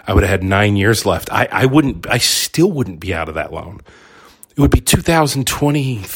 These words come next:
what is it, twenty twenty-three? I'd have two years left paying my col-, that's, not to go down a whole different road, that's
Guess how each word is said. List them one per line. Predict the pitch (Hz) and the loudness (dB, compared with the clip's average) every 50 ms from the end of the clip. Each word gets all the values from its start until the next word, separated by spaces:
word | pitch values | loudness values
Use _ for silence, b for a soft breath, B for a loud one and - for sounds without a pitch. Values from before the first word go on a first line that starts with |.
| - - | -8 -6
what | 123 117 123 127 120 | -4 2 2 2 2
is | 117 95 | 2 -2
it, | 87 | 2
twenty | - - 127 123 120 | 0 2 2 2 2
twenty-three? | - - 135 120 107 - - 139 - - 131 135 | 2 2 2 4 2 2 0 0 0 2 2 2
I'd | - 139 143 - | 2 0 0 0
have | 190 185 - - | -2 -2 -2 -2
two | - - - 190 | -2 -2 0 0
years | 156 151 147 127 107 - | 0 0 0 0 2 2
left | 107 101 - | 0 2 4
paying | - 120 113 107 | 2 2 2 -2
my | 101 95 - _ _ _ _ _ _ | -4 -6 -6 _ _ _ _ _ _
col-, | - - 127 123 - 104 | -2 0 0 0 0 0
that's, | 107 185 269 302 - - - B B B B B B B B B B B | 0 0 0 0 -4 -10 -12 B B B B B B B B B B B
not | - 175 247 - | -2 -2 -2 0
to | - 302 | -2 -2
go | 190 165 | -2 0
down | 143 143 135 123 | 0 0 0 0
a | 110 | -2
whole | - - 139 131 | 0 0 0 0
different | 113 120 123 - - 110 90 | 0 -2 -4 -4 -4 -6 -2
road, | 113 117 107 90 | 0 0 0 0
that's | - 151 294 320 - - | -2 -2 -2 -2 -6 -10